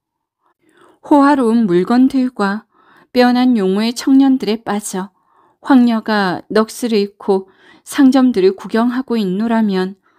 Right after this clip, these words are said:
어느덧 어둠이 내릴 겁니다. 그러면 당신은 배를 출발시키도록 하세요. 배가 출발하면 안개가 끼기 시작해서 앞도 보이지 않을 테니까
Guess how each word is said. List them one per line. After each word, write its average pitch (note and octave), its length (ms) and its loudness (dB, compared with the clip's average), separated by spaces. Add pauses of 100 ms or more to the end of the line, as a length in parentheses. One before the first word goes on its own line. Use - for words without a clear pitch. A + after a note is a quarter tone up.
(300)
어느덧 A3 600 0 (440)
어둠이 G#3 800 0
내릴 G3+ 280 0
겁니다. G#3 680 -4 (800)
그러면 C4+ 460 2
당신은 A3 720 -4 (380)
배를 G#3+ 580 2
출발시키도록 C4 1400 -2
하세요. F#3 500 -8 (840)
배가 A#3+ 260 2
출발하면 A3 840 -4 (420)
안개가 A#3+ 560 0
끼기 G3+ 280 -6
시작해서 A3+ 800 -8 (360)
앞도 G#3 640 0
보이지 G#3 400 -2
않을 F#3 240 -2
테니까 G3+ 680 -8